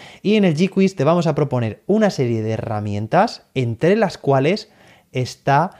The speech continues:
la herramienta favorita de David y la herramienta favorita mía. Así que, bueno, pues al final del episodio sabrá la respuesta. David,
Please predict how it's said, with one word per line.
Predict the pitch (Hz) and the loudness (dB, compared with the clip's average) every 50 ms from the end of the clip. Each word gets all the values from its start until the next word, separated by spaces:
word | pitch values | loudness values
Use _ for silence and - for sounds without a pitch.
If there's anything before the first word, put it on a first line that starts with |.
| - - - _ _ _ _ - | -20 -20 -20 _ _ _ _ -4
la | 117 120 | -2 0
herramienta | 120 117 113 113 123 123 143 135 | 0 0 0 -2 -2 -4 -4 -2
favorita | - 131 139 135 139 - 110 | 0 0 0 0 0 0 0
de | 107 104 | 0 0
David | 101 98 104 143 208 - - - _ _ _ _ _ _ _ | 0 2 2 2 2 2 -2 -8 _ _ _ _ _ _ _
y | - 127 127 | -4 -2 0
la | 127 127 117 | 0 0 0
herramienta | 117 110 113 117 127 139 139 160 | 0 0 -2 -2 -2 -2 -2 -2
favorita | 143 - 139 120 120 120 143 143 - 180 196 - - _ _ _ _ _ _ _ _ _ - | -2 0 -2 0 0 -2 -2 0 0 0 0 0 -6 _ _ _ _ _ _ _ _ _ -4
mía. | 107 131 165 143 - - _ _ _ - _ - - - | -2 0 0 -2 -4 -10 _ _ _ -20 _ -20 -20 -12
Así | - 101 95 - 104 98 | -12 -10 -8 -8 -8 -4
que, | - 127 131 135 - - | 0 0 0 0 0 -2
bueno, | 117 156 190 190 | -4 -4 -4 -4
pues | - 107 101 - - | -4 -6 -6 -6 -6
al | - 101 98 95 | -6 -6 -6 -6
final | - - 101 92 95 98 98 | -8 -8 -6 -4 -4 -4 -2
del | 104 101 | -2 -2
episodio | 101 95 - 101 - 104 98 98 101 104 104 101 98 | -2 -4 -6 -6 -4 -4 -2 -2 0 0 0 -2 -2
sabrá | - 117 107 107 107 104 | 0 -2 -2 0 0 -2
la | 104 104 | -2 -4
respuesta. | 104 104 98 - _ - 156 190 190 - 135 | -4 -6 -8 -8 _ -2 -2 -2 0 -2 -2
David, | 120 110 117 139 139 | 0 2 2 2 0